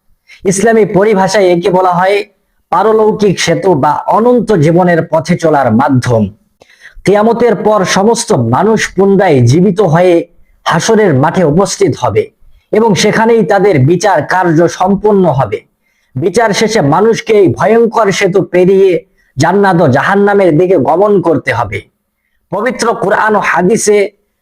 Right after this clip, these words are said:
পুলসিরাত শব্দটি সরাসরি ব্যবহৃত না হলেও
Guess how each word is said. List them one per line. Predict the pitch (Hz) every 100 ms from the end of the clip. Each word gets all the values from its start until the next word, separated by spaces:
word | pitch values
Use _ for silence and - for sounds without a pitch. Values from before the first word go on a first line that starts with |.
| _
পুলসিরাত | 196 247 220 240 233 -
শব্দটি | - 208 190 - 214
সরাসরি | - 202 202 208 190
ব্যবহৃত | 117 160 180 185 185
না | 139 160 170
হলেও | 151 156 151 143